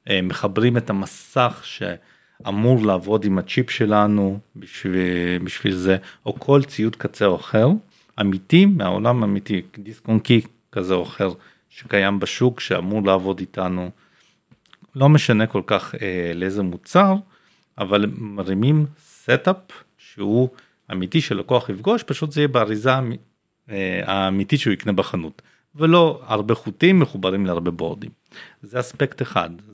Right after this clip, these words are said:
זה מה שנקרא System Level Validation. האספקט השני, הוא נקרא Electrical Validation. אולי המושג שהגיע יותר מכיוון אינטל,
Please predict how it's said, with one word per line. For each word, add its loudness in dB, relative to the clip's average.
זה -4
מה -8
שנקרא -2
System -10
Level -8
Validation. -14
האספקט -4
השני, 6
הוא -12
נקרא 2
Electrical -4
Validation. -10
אולי 4
המושג 0
שהגיע 0
יותר -2
מכיוון -8
אינטל, 6